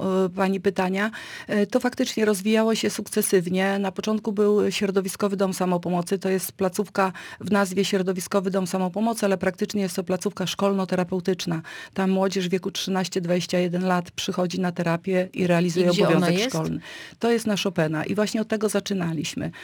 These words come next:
Speaker 1: I im głębiej wchodziliśmy w temat, tym się ujawniały coraz większe problemy. Stąd nasza ta obudowa. To były działania wspierające aktywność zawodową. To jest cały nasz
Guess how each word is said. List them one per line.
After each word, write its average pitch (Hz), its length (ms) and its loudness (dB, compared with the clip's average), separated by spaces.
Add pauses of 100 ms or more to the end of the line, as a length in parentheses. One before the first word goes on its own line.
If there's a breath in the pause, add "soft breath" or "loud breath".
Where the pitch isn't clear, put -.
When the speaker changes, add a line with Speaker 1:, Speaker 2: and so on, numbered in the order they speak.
(380 loud breath)
Speaker 1:
I 220 220 0
im 247 180 6
głębiej 208 480 4
wchodziliśmy 180 560 0
w 175 60 -6
temat, 185 440 0
tym 208 240 0
się 208 300 0
ujawniały 196 680 2
coraz 185 340 0
większe 185 320 -2
problemy. 165 520 0
Stąd 220 540 -2
nasza 196 380 0
ta 180 200 -2
obudowa. 180 760 2 (260 loud breath)
To 185 120 -2
były 185 240 2
działania 185 440 2
wspierające 180 720 0
aktywność 175 460 0
zawodową. 165 640 0
To 180 120 -4
jest 175 220 -2
cały 185 280 0
nasz 175 240 -2